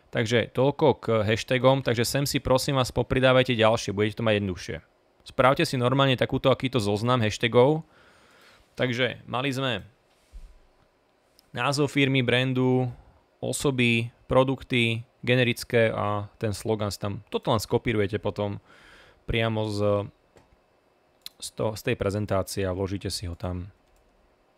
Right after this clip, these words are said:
Všimnite si, keď sme tam dali, že vedomosti sú novodobé umenie, tam menej ako tisíc príspevkov a tu je dvadsaťšesť príspevkov na Instagrame.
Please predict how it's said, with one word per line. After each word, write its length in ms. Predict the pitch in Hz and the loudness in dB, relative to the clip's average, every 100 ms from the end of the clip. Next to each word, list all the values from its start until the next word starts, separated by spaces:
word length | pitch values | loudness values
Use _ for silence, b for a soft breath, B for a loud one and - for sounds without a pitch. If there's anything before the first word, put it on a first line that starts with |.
| _ _ _ _ b b b b _ _ _ _ _ | _ _ _ _ b b b b _ _ _ _ _
Všimnite 320 | - 139 151 156 | -4 0 2 2
si, 240 | - 165 | 2 0
keď 240 | 156 123 | 0 0
sme 80 | 131 | 0
tam 160 | 147 131 | 0 0
dali, 160 | 135 | 0
že 160 | 135 135 | 0 -2
vedomosti 560 | 127 135 135 131 - 120 | -2 -2 -4 -6 -8 -6
sú 160 | 143 | -2
novodobé 480 | 123 123 135 135 135 | 2 4 6 6 4
umenie, 320 | 117 123 127 | 4 2 2
tam 160 | 123 117 | 0 -2
menej 320 | 120 135 127 | 0 0 -2
ako 160 | 123 113 | -2 -4
tisíc 320 | 131 127 - | -4 -4 -6
príspevkov 640 | 104 101 - 123 123 - | -4 -4 0 0 2 2
a 80 | 120 | 0
tu 80 | 120 | 0
je 80 | 110 | -2
dvadsaťšesť 320 | 107 110 107 | -2 -4 -8
príspevkov 480 | 117 110 - 110 110 | -6 -4 -6 -6 -6
na 160 | 98 | -6
Instagrame. 560 | 101 - 92 90 87 | -6 -6 -6 -6 -8